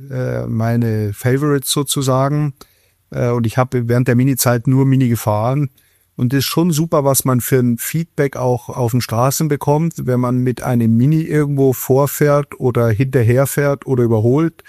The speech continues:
im Vergleich zu anderen Marken. Und, äh, das ist schon, glaub ich, für eine Fahrzeugmarke sehr, sehr besonders, was man mit Mini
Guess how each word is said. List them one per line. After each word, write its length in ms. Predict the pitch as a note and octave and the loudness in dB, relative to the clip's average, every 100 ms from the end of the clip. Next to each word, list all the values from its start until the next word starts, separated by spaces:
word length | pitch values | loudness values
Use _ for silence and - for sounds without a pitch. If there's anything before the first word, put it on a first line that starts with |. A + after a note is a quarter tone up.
| - - - _ - | -20 -20 -20 _ -8
im 240 | C#3 C3+ | -4 -2
Vergleich 400 | B2 A2 A#2 B2 | -2 -2 0 0
zu 140 | - - | 0 0
anderen 280 | D3+ D3+ | 2 2
Marken. 640 | A#2 A2+ B2 D3+ E3 F3 D3 _ | 2 0 0 -2 -2 -2 -6 _
Und, 480 | - C#3+ B2+ A#2+ - | -8 -2 -2 -2 -2
äh, 360 | B2+ B2 A#2+ A2+ _ _ _ _ _ | 0 2 0 -2 _ _ _ _ _
das 300 | - A#2+ - | -4 -2 -2
ist 280 | - D#3+ C#3+ | -4 -4 -2
schon, 560 | - B2+ C3 C#3 C3+ - | 0 0 0 0 -2 -6
glaub 280 | - A#2+ B2 | -2 -2 0
ich, 320 | A#2 - C3+ _ _ | -4 -6 -16 _ _
für 220 | - - | -10 -2
eine 180 | B2 A2+ | 0 0
Fahrzeugmarke 1040 | A2 A#2+ B2+ - C3+ B2 A2+ A2 A#2+ B2+ | -2 -2 -2 -2 -2 0 0 0 -2 -2
sehr, 240 | A2 B2 B2 | 0 0 2
sehr 160 | B2 | 0
besonders, 560 | A#2 A2 G2+ A#2 B2 - | 0 0 0 0 -2 -2
was 160 | G#2+ - | -2 -2
man 140 | A2 | -2
mit 120 | G2+ | 0
Mini 220 | A2 A2 | 0 0